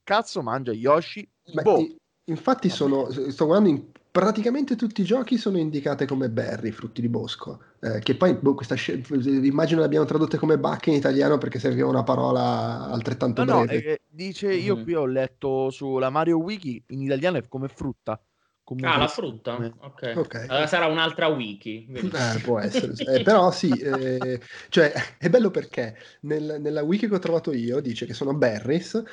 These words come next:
Speaker 2: che in, eh, attenzione, in Yoshi Safari sono invece nuts, noci, si chiamano così.
Speaker 3: Benissimo.
Speaker 2: Eh, in vari giochi sono fruits e in Yoshi fruits, e dice:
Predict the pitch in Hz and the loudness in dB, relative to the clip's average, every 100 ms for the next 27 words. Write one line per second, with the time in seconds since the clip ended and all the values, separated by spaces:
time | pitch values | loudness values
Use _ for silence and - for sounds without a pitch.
0 | - - - 165 170 - 170 175 170 170 | -18 -18 0 4 4 2 -2 0 2 4
1 | 170 170 170 - 123 117 135 123 175 139 | 4 4 2 0 -4 -2 -4 2 4 4
2 | 139 208 - 190 160 - 180 185 190 156 | 6 4 4 2 2 2 2 4 2 2
3 | 139 131 127 131 127 139 127 - - - | 2 2 2 0 -2 -2 -2 -2 -4 0
4 | 160 117 110 - 170 185 - _ _ _ | 0 0 -8 -4 -2 -4 -14 _ _ _
5 | 113 131 123 - 131 113 123 208 - 110 | -12 -10 -8 0 2 2 -2 -4 -8 -10
6 | 160 - 160 147 165 160 170 170 175 185 | -10 -6 0 4 4 6 6 6 4 2
7 | 139 143 131 196 208 147 135 131 - 120 | 0 -6 0 0 0 0 -2 -2 -6 -8
8 | 131 113 - 190 262 190 180 | -8 -8 -4 -4 0 0 2